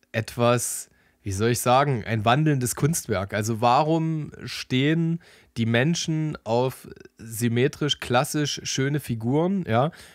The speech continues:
oder sehr schöne Menschen, wenn ich jetzt an die neunziger und achtziger denke, zum Beispiel, äh, wenn ich jetzt mal Winona Ryder, W-, Winona Ryder nehme, ne,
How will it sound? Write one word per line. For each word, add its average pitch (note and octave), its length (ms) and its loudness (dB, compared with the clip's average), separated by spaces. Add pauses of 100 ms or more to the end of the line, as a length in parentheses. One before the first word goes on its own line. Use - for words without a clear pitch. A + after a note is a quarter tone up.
oder A2+ 400 2
sehr B2+ 240 2
schöne C3 280 0
Menschen, C3+ 340 0
wenn B2 120 -2
ich A2+ 80 -6
jetzt A#2+ 140 -4
an A#2 100 -2
die A#2 60 0
neunziger B2 420 -2
und A2+ 120 -2
achtziger C3+ 420 -2
denke, C3 320 -2
zum A#2 180 -6
Beispiel, A2+ 1040 -2
äh, - 40 -16 (200)
wenn G2 140 -6
ich G2+ 80 -4
jetzt G#2+ 180 -6
mal G#2 180 -4
Winona G#2+ 380 -2
Ryder, A2 480 2
W-, - 280 -14
Winona G#2+ 340 -2
Ryder A2 340 2
nehme, G#2 280 -2
ne, A#2+ 140 -2